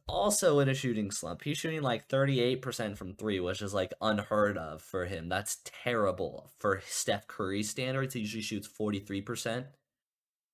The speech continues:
Um, so it's just, like, I don't know what to say, honestly, other than the Warriors do not look like themselves right now,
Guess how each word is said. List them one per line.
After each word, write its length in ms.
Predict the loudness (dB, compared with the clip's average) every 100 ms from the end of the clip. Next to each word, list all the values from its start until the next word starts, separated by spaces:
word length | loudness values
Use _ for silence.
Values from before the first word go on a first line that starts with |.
| -4
Um, 640 | 0 0 0 -4 -6 -12 -20 _
so 320 | -16 0 4 4
it's 300 | 2 -2 -2
just, 160 | -6
like, 180 | -6 -8 -12 _ _ _ _ _ _
I 140 | -2 0
don't 160 | 2
know 140 | 2 2
what 160 | 2
to 80 | -2
say, 260 | 0 4 4
honestly, 460 | 4 2 0 0
other 180 | 2 2
than 400 | 2 0 -2 -4 -2
the 100 | 0
Warriors 500 | 2 0 0 0 -2
do 140 | -2
not 400 | 0 2 2 0
look 160 | -4 -2
like 160 | -4
themselves 460 | -2 -8 -2 0 0
right 160 | -2 -2
now, 380 | -2 -2 -4